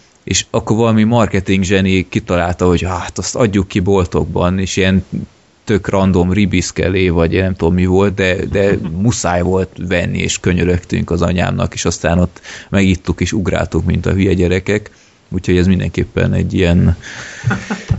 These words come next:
eh, hát áldozata lettünk ennek a marketing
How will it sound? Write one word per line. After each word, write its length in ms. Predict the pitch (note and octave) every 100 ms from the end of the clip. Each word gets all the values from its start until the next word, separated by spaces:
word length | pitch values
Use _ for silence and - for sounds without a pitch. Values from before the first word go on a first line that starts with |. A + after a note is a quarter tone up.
| - -
eh, 200 | - F2
hát 340 | F#2+ A2 - -
áldozata 500 | F#2+ F#2+ F#2 F2 F2
lettünk 460 | F#2 - F#2 F2
ennek 320 | F2+ F#2 F#2
a 220 | F#2 F2+ F2
marketing 640 | F#2 F#2 F2+ F2+ F#2 F#2